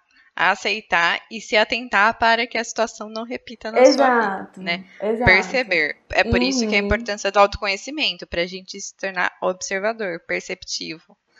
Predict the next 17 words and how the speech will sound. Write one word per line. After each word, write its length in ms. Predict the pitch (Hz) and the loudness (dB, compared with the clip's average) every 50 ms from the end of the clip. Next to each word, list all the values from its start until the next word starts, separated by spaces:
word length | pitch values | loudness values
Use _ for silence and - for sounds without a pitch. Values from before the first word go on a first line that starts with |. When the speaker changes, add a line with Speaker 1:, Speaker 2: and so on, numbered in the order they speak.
| - - | -2 2
Speaker 2:
Exatamente. 360 | 233 226 226 214 220 190 - 185 185 190 180 | 2 2 4 6 6 6 6 6 6 4 4
Speaker 1:
Caso 100 | 190 - 202 | 0 -2 -2
você 160 | 202 214 202 | 0 -2 0
não, 320 | 202 208 214 226 254 233 | 0 0 -2 -2 -4 -8
não, 460 | 202 196 202 196 202 214 233 254 254 - _ - - - _ _ | -10 -4 -2 -2 0 0 -2 -4 -8 -10 _ -20 -20 -20 _ _
não 200 | - 208 208 220 | 2 2 4 4
saiba 340 | 220 - 233 208 208 202 208 | 4 4 4 4 4 2 0
sobre 320 | 214 - 214 202 196 202 196 | -2 -2 -4 -4 -4 -4 -6
isso, 380 | 196 190 202 220 - - 226 | -6 -6 -4 -4 -2 -2 2
volte 260 | 214 202 190 196 - | 4 4 4 4 2
ao 60 | 220 202 | -2 -2
episódio 420 | - - 208 196 190 185 185 190 | -2 -4 -4 -2 -2 -2 -2 -2
dez, 300 | 180 170 170 185 - - | -2 -2 -2 -2 -2 -8
que 120 | - - | -16 -10
falamos 420 | - - 202 196 202 190 190 202 - | -6 -4 -4 -4 -6 -8 -12 -10 -4
bastante 600 | - 196 240 - - _ - 190 185 202 - - | -4 -4 -4 -4 -8 _ -10 -10 -10 -10 -10 -10
sobre 380 | - 185 180 175 - - - | -10 -10 -10 -10 -12 -12 -14